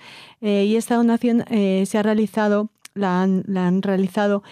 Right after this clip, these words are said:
el rabino principal de la comunidad judía melillense, Yamin Bitan Ben Saken, y, eh, la Asociación Cultural Men Gimel, ya saben que preside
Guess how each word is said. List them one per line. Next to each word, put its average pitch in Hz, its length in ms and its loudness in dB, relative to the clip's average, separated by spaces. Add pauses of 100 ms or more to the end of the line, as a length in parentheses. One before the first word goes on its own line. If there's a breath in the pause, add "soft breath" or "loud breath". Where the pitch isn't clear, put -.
(180 loud breath)
el 233 100 0
rabino 254 340 2
principal 208 540 0
de 196 80 2
la 185 140 -2
comunidad 202 400 0
judía 185 340 0
melillense, 208 800 0
Yamin 196 340 2
Bitan 185 400 -2 (300 loud breath)
Ben 277 180 0
Saken, 214 460 0 (400 loud breath)
y, 302 300 0
eh, 196 360 0
la 214 80 0
Asociación 233 460 0
Cultural 202 420 0
Men 190 220 2
Gimel, 202 320 2
ya 185 160 0
saben 196 280 0
que 196 140 -4
preside 196 560 0